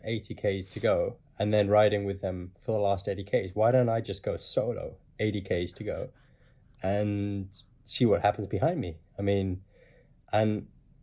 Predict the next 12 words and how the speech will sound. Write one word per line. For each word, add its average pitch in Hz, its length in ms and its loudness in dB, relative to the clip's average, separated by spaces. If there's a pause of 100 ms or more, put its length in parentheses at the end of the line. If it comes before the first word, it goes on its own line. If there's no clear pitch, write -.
(400)
that 117 280 8
idea 104 280 4
was 92 160 -4
just - 160 -10
great. 92 300 -4
I 98 80 0
loved 101 260 0
it. - 140 -8 (140)
I 92 40 -2
was 95 140 -2
just - 140 -12
like, - 140 -14